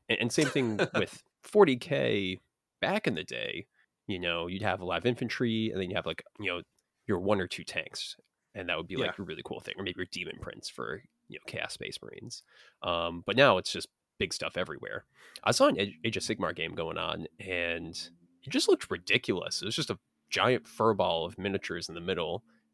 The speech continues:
Speaker 1: and some of them were little scrappy dudes, and there was a whole bunch of these just giant monstrosity fancy miniatures. And I was like, "What is, what is even
Speaker 2: Hmm.
Speaker 1: happening here?" Um,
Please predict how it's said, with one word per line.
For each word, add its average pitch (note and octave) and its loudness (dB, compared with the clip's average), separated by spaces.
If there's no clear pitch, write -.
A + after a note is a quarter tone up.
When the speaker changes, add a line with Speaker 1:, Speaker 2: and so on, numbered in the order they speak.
Speaker 1:
and F2+ 2
some A#2+ 2
of C#3 4
them B2+ 4
were A2+ 2
little A2+ 4
scrappy G#2 2
dudes, D#2+ -8
and F#2+ -6
there F#2 0
was D#2+ -6
a E2+ -4
whole G#2 4
bunch F#2+ 0
of E2 -14
these - -14
just - -14
giant E2 -4
monstrosity E2+ -6
fancy - -10
miniatures. - -10
And G2 -16
I - -20
was - -14
like, - -20
"What B3 -8
is, - -16
what G4 -2
is F3 2
even F#2 -4
Speaker 2:
Hmm. E4+ 2
Speaker 1:
happening G#3 -2
here?" - -8
Um, F2+ -4